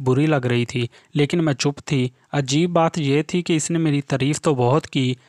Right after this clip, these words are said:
लेकिन मुझसे कोई भी रिश्ता कायम नहीं किया। वो मुझसे दूर ही रहता। एक महीना लगा था, लेकिन मैंने अपने दिल को समझा लिया। वो शख्स एक बार भी मेरे करीब नहीं आया था। बहरहाल, मैंने मोहब्बत तो इसी से की थी, इससे निकाह भी हो चुका था,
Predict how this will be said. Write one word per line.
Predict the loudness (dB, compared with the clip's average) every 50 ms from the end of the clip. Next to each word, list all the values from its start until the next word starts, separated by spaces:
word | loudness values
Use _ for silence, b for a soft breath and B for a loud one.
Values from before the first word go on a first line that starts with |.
| b b -2
लेकिन | 0 0 2 2 2 2
मुझसे | 2 2 0 0 -2 -4
कोई | -2 0 0 2 2 2
भी | 2 2
रिश्ता | 2 0 -2 -2 -2 -2 -2
कायम | -2 -2 -2 0 0 0
नहीं | 0 0 0 -2 -2
किया। | -4 -4 -2 -2 0 -2 -2 -6 b b b b b _ 0
वो | 2 4
मुझसे | 4 2 2 0 0 0 0 0 0
दूर | 2 2 2 2 2
ही | 2 2 0
रहता। | 2 0 0 -2 -2 -2 -2 -2 -2 -4 b b b b -2
एक | -2 0 2 2
महीना | 2 2 2 2 2 0 0
लगा | 0 0 2 0 0 0
था, | 0 0 0 0
लेकिन | 0 -2 -2 -2 -2 0
मैंने | 0 0 0 0 0 -2
अपने | -2 -2 -4 -4 -2
दिल | 0 0 -2
को | 0 0 -2 -2
समझा | -2 -2 -2 -2 -2 0 0 0
लिया। | 0 0 0 0 0 0 -2 -4 b b b b b -2
वो | 0 0 2
शख्स | 2 0 -2 -2 -2 -2
एक | -2 0 0 -2 -2 -2
बार | -2 0 2 2 2 0 0
भी | 0 -2 -2 -2 -4 b b b b -2
मेरे | 0 0 0 0
करीब | 0 0 0 2 0 0 0
नहीं | 0 0 0 0 0 0 0
आया | 0 0 0 0 0 -2
था। | -2 -4 -4 -4 b b b b b b
बहरहाल, | 0 2 2 2 2 2 2 2 2 0
मैंने | 0 0 0 0 0 0
मोहब्बत | 0 0 -2 -2 -4 -2 -4 -4 -2
तो | 0 0 0
इसी | 0 -2 -4 -4
से | -2 -2 -2 -2
की | 0 -2 -2 -2
थी, | -2 -2 -2 -2 -2 -6 B B B B B -2
इससे | 0 0 2 2 2 0
निकाह | 0 0 0 0 0 0 0
भी | 0 2
हो | 2 2 0
चुका | 0 -2 -4 -2 -2 -2 -2
था, | -2 -2 -2 -2